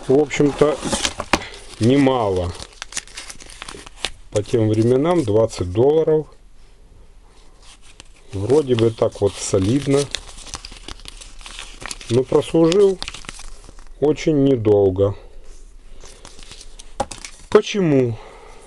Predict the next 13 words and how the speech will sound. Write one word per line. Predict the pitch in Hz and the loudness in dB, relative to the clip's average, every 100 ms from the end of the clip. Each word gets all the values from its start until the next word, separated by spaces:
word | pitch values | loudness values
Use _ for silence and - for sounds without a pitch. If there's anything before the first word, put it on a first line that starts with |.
| - | -2
Опять | 151 - 226 220 170 | -2 2 0 2 2
же | 180 | 0
та | - 185 | 4 2
же | 160 160 - | 4 0 -4
тема | - 165 165 143 135 | 0 4 6 4 6
у | 135 | 6
этих | 127 131 117 - - | 6 2 -2 -4 2
термосов. | 131 120 110 98 - 98 92 82 1077 - - - - - - - - - - - - - | 2 4 2 0 0 0 0 0 -4 -6 -10 -10 -10 -18 -8 0 0 0 -20 -20 -16 -2
Ну, | 185 170 | 2 4
это | - | 2
классика, | - 131 147 156 - - 110 | 0 2 2 0 -2 0 0
да, | 104 120 - | 2 0 0
пробочка | 120 131 143 139 - - 123 | 2 2 2 -2 -4 -2 -2